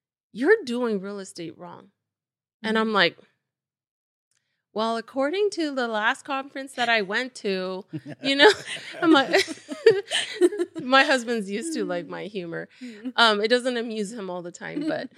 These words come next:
Speaker 2: <laughs>
Speaker 1: and he's like, "You're doing real estate wrong." And I'm like, "What?"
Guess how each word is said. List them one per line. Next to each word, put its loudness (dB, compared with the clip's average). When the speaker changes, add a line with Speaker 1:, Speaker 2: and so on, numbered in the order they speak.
Speaker 2:
<laughs> -16
Speaker 1:
and -2
he's -4
like, -4
"You're -12
doing -6
real -4
estate -10
wrong." -14
And -10
I'm -4
like, -2
"What?" -4